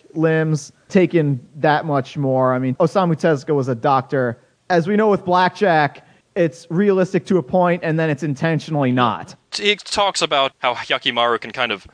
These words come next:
Speaker 2: sense the world around him, and essentially, if you didn't know that Hyakimaru was missing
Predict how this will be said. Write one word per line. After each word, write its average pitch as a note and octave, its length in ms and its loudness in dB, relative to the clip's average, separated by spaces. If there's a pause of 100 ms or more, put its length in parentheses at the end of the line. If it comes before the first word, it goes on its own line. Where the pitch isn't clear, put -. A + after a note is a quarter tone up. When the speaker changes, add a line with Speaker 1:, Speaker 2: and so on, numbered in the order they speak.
(120)
Speaker 2:
sense - 340 -6
the C#3 80 -4
world B2+ 260 0
around A2+ 380 -2
him, G2+ 320 -6
and A#2 220 -6 (320)
essentially, E3+ 500 0
if F3 80 -2
you F#3 80 -2
didn't G3+ 220 -4
know F#3+ 120 2
that E3 120 -2
Hyakimaru C3 680 0
was A#2+ 200 -2
missing B2 360 -2